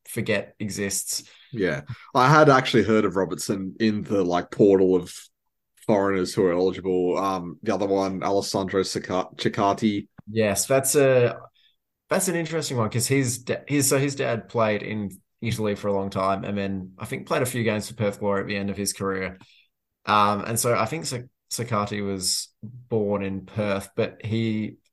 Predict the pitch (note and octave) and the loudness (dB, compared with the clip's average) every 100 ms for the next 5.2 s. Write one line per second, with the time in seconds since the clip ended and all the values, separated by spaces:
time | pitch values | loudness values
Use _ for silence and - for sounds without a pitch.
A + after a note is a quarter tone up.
0 | - G2+ G2 G#2+ A#2+ B2 A#2 A#2+ A2 G#2+ | -6 0 2 6 6 8 8 8 6 6
1 | G#2 G2 E2 G2+ - - - A2 G#2+ _ | 6 6 4 -2 -4 -20 -18 -16 -16 _
2 | G#2+ G2 F#2 - - F2+ D#2+ - E2 D#2+ | -4 -2 -2 -6 -6 -6 -8 -8 -6 -8
3 | - - - F2+ A#2 A#2 G#2+ F#2+ D#2 - | -12 -8 0 0 2 2 2 2 -2 -10
4 | _ _ _ _ _ - A2+ A2+ A2+ A2 | _ _ _ _ _ 0 6 8 6 4
5 | G#2+ F#2+ | 0 -6